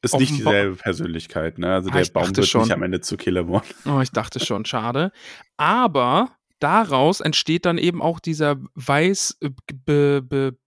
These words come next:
Speaker 2: beblütete Baum, der in Numenor steht.
Speaker 1: Ja.
Speaker 2: Also es sind ja doch immer mal wieder auch so Sachen da, wo ich mir denke, „Ha, das kennst du.“
Speaker 1: Ja, das Kapitel ist halt voll von diesen kleinen, „Ach, okay.“ Und dann auch sowas, wie wenn dann Galadriel das erste Mal genannt wird.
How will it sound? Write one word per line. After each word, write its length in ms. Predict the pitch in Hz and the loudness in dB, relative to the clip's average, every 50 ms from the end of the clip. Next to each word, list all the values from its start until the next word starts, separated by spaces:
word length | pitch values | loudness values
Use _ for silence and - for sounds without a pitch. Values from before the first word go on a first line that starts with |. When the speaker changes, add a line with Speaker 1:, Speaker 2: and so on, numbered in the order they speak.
| _ _ | _ _
Speaker 2:
beblütete 720 | - 143 127 - - 143 156 190 202 - - - - 143 | -10 -10 -8 -8 -6 -4 -4 -4 -2 -2 -4 -4 -4 -4
Baum, 500 | 127 117 139 135 135 135 147 170 190 196 | -2 0 2 2 2 2 0 0 0 0
der 320 | 160 156 156 165 175 - - | 0 0 0 0 0 -2 -4
in 220 | 156 175 196 202 - | -4 -2 -4 -4 -2
Numenor 640 | 156 160 202 285 349 320 233 160 123 110 104 107 107 | 2 4 6 6 6 6 4 2 2 0 -2 -2 -4
steht. 420 | - - - 87 92 104 - - _ _ _ | -4 -6 -8 -8 -8 -8 -10 -12 _ _ _
Speaker 1:
Ja. 220 | - 117 113 104 - _ _ _ _ _ _ _ _ _ _ _ _ _ - | -2 0 0 0 0 _ _ _ _ _ _ _ _ _ _ _ _ _ -4
Speaker 2:
Also 480 | 147 143 139 147 156 165 175 175 156 - _ - | -2 -2 0 0 0 2 0 0 -2 -4 _ -8
es 340 | - 151 - - - - | -8 -6 -6 -6 -6 -2
sind 180 | - 180 220 - | 0 0 0 2
ja 120 | - 220 | 0 0
doch 220 | 175 - 196 - - | 2 2 0 2 2
immer 200 | - 208 214 208 | 2 4 4 4
mal 220 | 202 202 196 180 | 4 2 2 2
wieder 200 | 196 190 196 196 | 0 0 0 0
auch 140 | - 185 190 | 0 0 0
so 140 | - - 175 | 0 -2 -4
Sachen 360 | 156 175 175 175 - 190 175 | -2 -2 -2 -2 -2 -2 0
da, 360 | 165 170 170 175 180 180 165 | 2 2 2 4 2 2 2
wo 80 | 165 175 | 0 0
ich 120 | 170 - | 0 0
mir 100 | 175 165 | 0 0
denke, 380 | 156 165 165 156 - 165 - - | 0 0 0 2 0 0 0 2
„Ha, 80 | 269 262 - - - - _ | 0 0 -2 -4 -16 -16 _
das 120 | - 185 - - | -10 -10 -8 -4
kennst 400 | - - 127 123 120 - - - | 0 0 0 0 0 -2 -4 -6
du.“ 80 | 120 113 110 | -6 -4 -2
Speaker 1:
Ja, 260 | 127 139 156 165 175 | 0 0 0 0 -2
das 140 | 170 156 - | -4 -6 -8
Kapitel 300 | - 165 - 170 185 165 | -10 -12 -12 -12 -14 -12
ist 120 | 170 - | -8 -6
halt 120 | 175 147 - | -8 -8 -8
voll 380 | - - - 156 156 180 190 | -10 -10 -4 -2 0 0 0
von 200 | 185 - 170 151 | -2 -4 -8 -8
diesen 240 | 151 151 151 156 151 | -8 -10 -10 -10 -10
kleinen, 500 | - - 151 143 147 147 151 151 147 - - | -8 -4 -2 -2 -2 -2 -2 -4 -6 -6 -4
„Ach, 280 | - 139 - - - | -4 -4 -4 -6 -10
okay.“ 380 | - 170 165 - - - 135 120 | -10 -10 -10 -8 -6 -4 -2 -2
Und 80 | 117 113 | 0 0
dann 140 | 135 135 | -2 -2
auch 100 | 139 139 | -2 -4
sowas, 240 | - 143 135 139 - - | -6 -6 -8 -8 -6 -6
wie 80 | 127 | -4
wenn 100 | 123 123 | -4 -2
dann 100 | 120 120 | -2 -2
Galadriel 480 | 120 120 123 151 214 202 180 160 156 143 | -2 0 0 0 0 0 0 0 0 0
das 120 | 131 - | -2 -2
erste 280 | - - 127 - - 127 | -2 -4 -4 -4 -4 -4
Mal 140 | 123 120 110 | -2 -2 -2
genannt 360 | 117 113 113 110 113 110 - | -2 0 0 0 0 -2 -2
wird. 300 | 110 107 110 107 - | -2 0 0 -2 -4